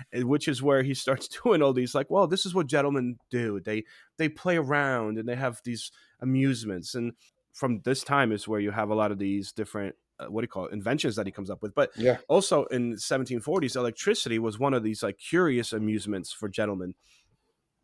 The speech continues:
Speaker 1: And there was a, an electrical machine sent to the library company in Philadelphia by one of Franklin's, uh, like, English correspondents. He made sure it was sent over. And in the winter of seventeen forty-six forty-seven,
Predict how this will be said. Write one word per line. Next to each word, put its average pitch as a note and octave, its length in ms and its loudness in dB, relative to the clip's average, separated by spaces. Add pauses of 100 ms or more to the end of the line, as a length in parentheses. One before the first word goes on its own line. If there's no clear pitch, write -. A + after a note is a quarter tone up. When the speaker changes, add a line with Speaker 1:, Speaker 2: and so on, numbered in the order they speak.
(260)
Speaker 1:
And B2+ 160 2
there C3+ 80 6
was C3+ 120 2
a, B2+ 260 4
an B2 120 0
electrical D#3 400 0
machine B2+ 440 -2
sent A#2+ 280 -4
to - 80 -8
the A2+ 100 -2
library A2+ 400 0
company G2+ 460 -6
in G2 80 -6
Philadelphia F#2+ 800 -4 (200)
by A2 240 2
one A2+ 200 4
of A2 80 -2
Franklin's, A2 640 -4
uh, G2 80 -8
like, G2+ 220 -8
English A2 300 -6
correspondents. G2 720 -4
He G2+ 80 -8
made G2 200 -6
sure G#2+ 160 -6
it G2 40 -4
was G2 140 -8
sent F#2+ 200 -8
over. G2 380 -6 (460)
And B2 140 0
in A#2+ 80 2
the B2 80 2
winter D#3 280 4
of A2+ 100 2
seventeen B2 400 0
forty-six A2+ 480 -4
forty-seven, A#2 720 0